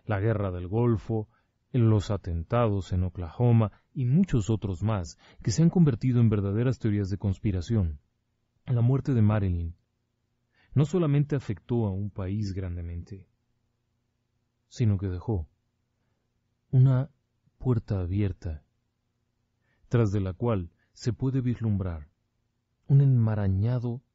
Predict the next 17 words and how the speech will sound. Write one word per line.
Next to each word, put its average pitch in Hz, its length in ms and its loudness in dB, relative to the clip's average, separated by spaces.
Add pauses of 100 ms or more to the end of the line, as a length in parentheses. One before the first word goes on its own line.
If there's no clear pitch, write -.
(580)
mundo 107 480 6
de 82 100 -6
mafias, 107 800 -2 (460)
de 104 120 -4
poder, 104 540 -4 (560)
de 113 160 -2
decisiones 117 920 0 (300)
y 139 100 0
de 123 100 4
personajes 123 720 -2
que, 110 200 -4 (280)
aun 123 280 6
cuando 110 320 2
tenían 107 320 -2
una 117 200 2
apariencia 101 1080 0 (840)
glamorosa, 92 800 -2